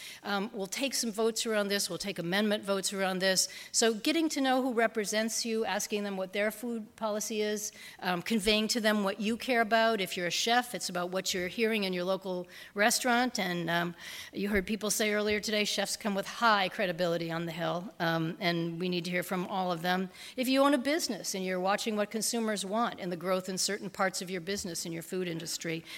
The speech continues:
if you're a farmer, uh, where the markets are and where you're making money. I mean, every member of Congress needs to hear about that. We work on things in the Farm Bill policy. There's also rulemaking. I could have spent the whole conversation around rulemaking. It's a very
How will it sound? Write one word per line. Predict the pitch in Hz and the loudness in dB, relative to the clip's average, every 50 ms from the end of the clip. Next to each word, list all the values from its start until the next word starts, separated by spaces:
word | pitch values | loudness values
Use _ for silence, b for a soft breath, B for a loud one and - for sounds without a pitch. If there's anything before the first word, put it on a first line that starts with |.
| B B | B B
if | 180 - | -2 0
you're | 220 220 | 2 2
a | 196 | 2
farmer, | - - 208 208 214 220 202 165 160 160 - B B B B B | 0 0 4 6 6 6 6 4 2 0 -4 B B B B B
uh, | - 190 190 | 0 0 2
where | 185 180 202 196 | 2 2 2 2
the | 190 202 | 2 2
markets | 196 190 190 196 196 202 180 - - | 4 4 4 4 2 0 -2 -2 0
are | 175 165 | 0 0
and | 175 170 | 0 2
where | 175 175 | 2 2
you're | 175 175 175 | 2 2 2
making | 175 175 175 175 190 180 175 | 0 0 -2 -2 -2 -2 0
money. | 185 180 175 175 160 170 - | 0 0 0 -2 -2 -4 -6
I | 208 | -6
mean, | 190 190 214 - - | -4 -4 -6 -4 0
every | - 220 226 214 233 240 | 2 2 2 2 2 0
member | 220 220 214 214 190 196 185 | 2 2 2 0 0 -2 -4
of | 175 - | -4 -6
Congress | - 190 180 180 175 180 170 160 - - | -6 -4 -4 -2 -2 -2 -4 -4 -4 -6
needs | 180 175 165 147 - | -6 -6 -6 -6 -8
to | - 190 | -8 -10
hear | - - 165 165 165 | -10 -8 -6 -6 -6
about | 156 156 151 151 - - | -6 -6 -6 -8 -6 -6
that. | 165 156 151 - - - B B B B B B B B | -4 -4 -4 -6 -8 -16 B B B B B B B B
We | 226 226 | -2 2
work | 247 254 277 285 285 | 6 8 8 8 8
on | 285 269 262 247 | 4 4 4 2
things | - - - 269 262 262 240 | 0 0 2 2 4 4 4
in | 254 233 | 4 2
the | 208 185 | 2 0
Farm | - - 233 233 247 240 | 0 2 2 2 4 4
Bill | 226 233 233 | 2 2 0
policy. | 226 - 233 220 220 226 220 220 - 240 226 226 | 2 2 2 4 4 4 2 2 0 0 0 0
There's | 202 185 180 175 - | 0 0 0 0 2
also | 196 190 185 - 208 185 | 0 0 0 0 -2 -2
rulemaking. | 175 180 220 226 226 220 220 220 214 - 226 214 214 214 208 B B B B B | 0 4 4 6 6 6 4 2 0 0 0 0 0 -2 -4 B B B B B
I | B 180 | B -6
could | 170 220 190 | -4 -2 -2
have | 180 | -2
spent | - - - 196 185 175 | -4 -4 -4 -6 -6 -6
the | 185 | -8
whole | - - - 190 185 185 | -10 -4 -2 -2 -2 -2
conversation | - - 202 180 170 180 - - 214 214 233 247 - - 240 | -4 -4 -4 -4 -2 -2 -2 0 2 2 2 2 0 0 0
around | 233 220 226 214 214 202 196 | 0 2 2 2 0 0 2
rulemaking. | 214 226 233 233 226 226 220 214 220 226 226 226 220 B B B B B B | 4 4 4 4 4 2 0 0 0 0 0 0 -2 B B B B B B
It's | B 196 - 208 | B -4 -4 -2
a | 190 | -2
very | 175 185 208 208 208 208 202 202 | 0 2 2 4 4 4 2 0